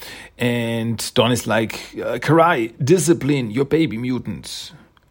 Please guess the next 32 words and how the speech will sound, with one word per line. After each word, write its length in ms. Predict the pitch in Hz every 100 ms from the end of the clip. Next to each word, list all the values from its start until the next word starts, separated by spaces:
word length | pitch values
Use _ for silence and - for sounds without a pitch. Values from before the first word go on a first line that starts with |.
| _
And 120 | - 95
she, 280 | - - - _ _ _ -
she, 340 | - - - - - - -
she's 280 | 123 151 127
all, 240 | 147 131 131
uh, 760 | 123 117 110 92 107 - - -
she's 380 | - 127 110
immediately 720 | 107 131 147 143 120 120 123 -
on, 440 | 98 107 120 107
on 240 | 104 110 135
it. 180 | 127 113
She's 160 | 95
like, 280 | 101 101 - - - _ -
"Okay, 260 | - 123
what 240 | 85 110 104
do 60 |
you 140 | 113 110
need 220 | 120 123
from 160 | - 127
me?" 220 | 135 131 - - - -
Uh, 240 | 117 117 117
"Your 160 | 113 131
mutants 380 | 143 170 147
are 140 | 120 127
on 80 | 131
the 80 |
rampage, 540 | 120 127 131 110 101 -
Karai. 480 | 110 110 104 87 - - - - -
They 140 | 127 123
want 280 | 117 135
her 260 | - 127 113 -
mama. 580 | 117 123 131 98 85